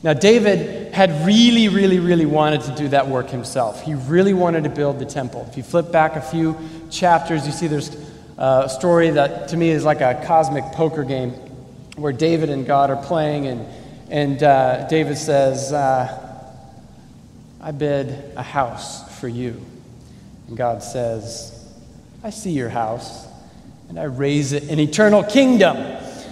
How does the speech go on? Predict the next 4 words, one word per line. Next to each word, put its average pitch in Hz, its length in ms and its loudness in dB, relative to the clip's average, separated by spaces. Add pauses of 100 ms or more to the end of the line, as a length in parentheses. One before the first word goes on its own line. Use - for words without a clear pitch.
(2250)
I 127 120 -4
fold, 117 440 -4 (280)
right? 220 160 -8 (600)
So, 117 160 -4